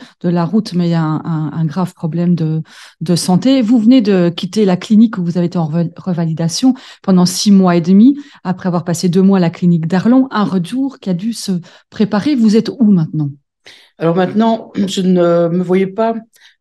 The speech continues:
Speaker 2: euh, rentrer chez moi tout de suite, c'est-à-dire qu'il y a encore deux mois, euh, je me voyais nulle part, en fait, parce que j'étais pas bien. Je ne faisais pas de projet. Donc, mes enfants ont pris ça en main.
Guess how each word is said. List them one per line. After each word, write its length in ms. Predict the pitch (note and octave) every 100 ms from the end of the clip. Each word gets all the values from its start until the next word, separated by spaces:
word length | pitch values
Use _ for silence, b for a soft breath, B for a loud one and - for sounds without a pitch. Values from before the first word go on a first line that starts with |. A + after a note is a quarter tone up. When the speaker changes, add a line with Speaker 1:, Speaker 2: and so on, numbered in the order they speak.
| -
Speaker 2:
euh, 100 | E3
rentrer 360 | E3 G3 G3 G3
chez 120 | -
moi 140 | F3+
tout 120 | F#3 E3
de 60 |
suite, 240 | - A3+ A3+
c'est-à-dire 400 | - D#3+ G3+ G3+
qu'il 120 | F3+
y 80 | E3
a 40 |
encore 300 | E3 F3 E3+
deux 200 | E3 F3+
mois, 300 | F3 G3+ A#3+ b b b b b _ D#3
euh, 200 | D#3 D3+
je 120 | E3
me 80 | E3
voyais 240 | E3 G3
nulle 240 | F#3 E3+
part, 200 | F3 F3
en 100 | D3+
fait, 180 | C3+ C#3+ C3+
parce 100 | -
que 140 | -
j'étais 180 | C#3+ -
pas 140 | C3+ C3+
bien. 280 | D3+ A3 - _ b b b b
Je 120 | -
ne 40 | E3
faisais 220 | E3+ E3+
pas 100 | F3+
de 80 | F#3
projet. 560 | - E3+ E3 F#3+ - - _ _ _ _ _ _ _ _ _ _
Donc, 180 | C#3 C#3
mes 160 | C#3+ C#3+
enfants 280 | C#3+ -
ont 80 | D#3+
pris 160 | D#3+ C#3+
ça 160 | -
en 80 | C#3+
main. 360 | C#3+ F3+ B3+